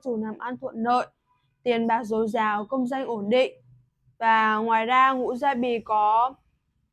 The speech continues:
có năm thùy trên lá, mọi người thấy về, ờ, cái năm thùy của nó. Ở đây có bảy thùy.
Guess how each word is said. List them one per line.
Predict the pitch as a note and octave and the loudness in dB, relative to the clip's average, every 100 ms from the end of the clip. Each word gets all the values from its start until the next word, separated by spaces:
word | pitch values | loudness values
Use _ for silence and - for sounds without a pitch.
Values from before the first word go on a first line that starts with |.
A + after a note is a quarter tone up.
| - | -10
có | B3+ | -2
năm | C#4 C#4+ | 0 0
thùy | C#4+ C4+ B3 | 0 -2 -2
trên | A#3+ B3+ | -2 -4
lá, | A#3 G#3 A#3 B3 | -4 -6 -10 -12
mọi | A#3+ A3+ | -12 -12
người | A3+ G#3+ | -12 -12
thấy | G#3 G#3+ B3 - _ _ _ _ _ _ _ _ | -12 -8 -10 -10 _ _ _ _ _ _ _ _
về, | G#3+ G#3+ G#3+ | -10 -6 -6
ờ, | G#3 G#3 G3+ G3 G#3 | -4 -4 -4 -6 -8
cái | G3+ | -12
năm | A3+ B3+ | -10 -10
thùy | C4 B3 G#3+ | -8 -6 -6
của | F#3+ | -8
nó. | F#3 F#3 G#3 - _ _ _ _ _ _ _ _ _ _ _ _ _ _ _ _ _ _ | -14 -16 -16 -20 _ _ _ _ _ _ _ _ _ _ _ _ _ _ _ _ _ _
Ở | G#3 | -18
đây | A3+ A3+ | -18 -16
có | F#3+ F#3 G3+ A#3 B3 _ _ _ _ _ _ | -14 -12 -14 -18 _ _ _ _ _ _ _
bảy | A3 G3 - | -10 -10 -10
thùy. | A#3 G#3 F#3+ | -6 -6 -8